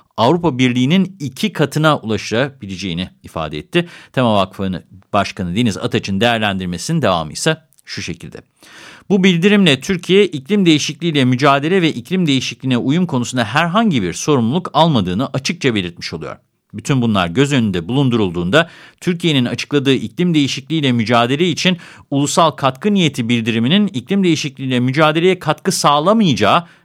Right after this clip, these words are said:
tam tersine iklim krizini daha da derinleştirecek olduğunu düşünüyoruz. Bu bildirim bizler için büyük bir hayal kırıklığı oldu, dedi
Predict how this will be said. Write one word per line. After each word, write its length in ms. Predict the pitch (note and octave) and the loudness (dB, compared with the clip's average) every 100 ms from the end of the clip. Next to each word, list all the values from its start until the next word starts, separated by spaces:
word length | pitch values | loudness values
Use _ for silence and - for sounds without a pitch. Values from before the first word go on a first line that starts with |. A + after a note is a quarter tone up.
| - | -6
tam 220 | D3+ C#3+ | -4 0
tersine 460 | C3 G#2 - D#3 - | 0 -2 -2 -6 -6
iklim 340 | - - C#3 | -12 -6 -6
krizini 480 | - G#2+ F#2 G2 D3+ - _ _ - | -4 -6 -2 0 -2 -4 _ _ -8
daha 320 | F2+ C3+ D#3 | -4 0 2
da 240 | A#2 E2+ - | 2 -2 -6
derinleştirecek 880 | G2 F#2 F#2 E2+ - E2+ A#2+ E3+ - - - - _ - | -4 -2 -4 -8 -10 -6 -4 -4 -6 -20 -20 -20 _ -6
olduğunu 540 | A2 G2+ F2+ G2 C3 | -4 -4 -4 -2 -2
düşünüyoruz. 520 | A#2+ - A2+ A2+ F2+ - | -2 -2 2 2 0 -4
Bu 120 | C3 | 0
bildirim 420 | C3 G#2 A2 D#3+ | 0 0 0 0
bizler 260 | B2+ G#2+ A#2+ | 0 0 0
için 420 | G2 - D#3+ B2 | 0 -2 -2 0
büyük 300 | A#2 E3+ E3+ | -2 -2 0
bir 120 | D3 | 0
hayal 440 | C#3+ - G#2+ B2+ C#3 | 0 -2 2 2 0
kırıklığı 520 | - G2+ - A2 D3 | -8 -10 -4 0 0
oldu, 540 | - F#2+ F2 A#2 D3+ C3+ | 0 -4 -2 -4 -4 -6
dedi 400 | E2 F#2+ B2+ | -6 -4 -4